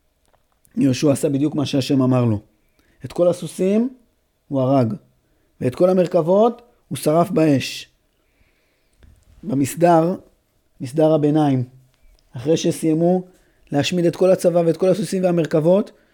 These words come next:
יהושע אמר לכל החיילים, אתם כבר מכירים את זה, אני בטוח, כל מי שהקשיב לנו עד עכשיו כבר מכיר את זה. יש לנו עוד משימה, אנחנו לא חוזרים עדיין למחנה. הלכו כולם ביחד במסע כבר הרבה יותר בטוח,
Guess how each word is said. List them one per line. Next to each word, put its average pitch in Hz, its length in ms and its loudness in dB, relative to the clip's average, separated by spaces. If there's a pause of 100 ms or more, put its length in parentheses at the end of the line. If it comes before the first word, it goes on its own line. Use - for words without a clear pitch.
(340)
יהושע 147 300 0
אמר 165 140 0
לכל 175 220 2
החיילים, 170 280 0
אתם 180 160 -4
כבר 214 140 -2
מכירים 233 420 2
את 208 60 2
זה, 190 80 2
אני 175 80 0
בטוח, 180 340 0
כל 185 120 -6
מי 185 100 -6
שהקשיב 165 380 -2
לנו 156 180 2
עד 156 100 0
עכשיו 151 240 -6
כבר 135 160 -6
מכיר 131 340 -4
את 113 60 -4
זה. 113 80 -6 (460)
יש 147 160 -6
לנו 156 220 0
עוד 170 100 2
משימה, 160 460 -4 (480)
אנחנו 151 260 -2
לא 175 300 2
חוזרים 165 400 -2
עדיין 160 360 0
למחנה. 156 540 0 (640)
הלכו 156 320 -2
כולם 180 320 -2
ביחד 170 460 0 (400)
במסע 156 420 0
כבר 165 160 -2
הרבה 143 220 0
יותר 175 200 0
בטוח, 185 560 0